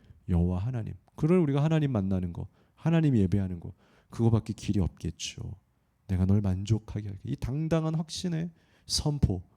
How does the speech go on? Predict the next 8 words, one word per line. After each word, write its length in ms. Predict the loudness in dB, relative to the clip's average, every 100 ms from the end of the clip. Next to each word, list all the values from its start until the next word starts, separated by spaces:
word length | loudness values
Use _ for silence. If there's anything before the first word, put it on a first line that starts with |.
| _
오늘 200 | 4 8
예레미야를 500 | 8 8 4 0 -2
통해서 520 | -2 -2 0 -2 -2 -8 _ -2
이스라엘 340 | -2 0 0
백성들에게 500 | 0 -4 -8 -8 -8
하고 280 | -6 -4 -4
있다라는 380 | -4 -6 -8 -10
겁니다. 360 | -12 -12 -14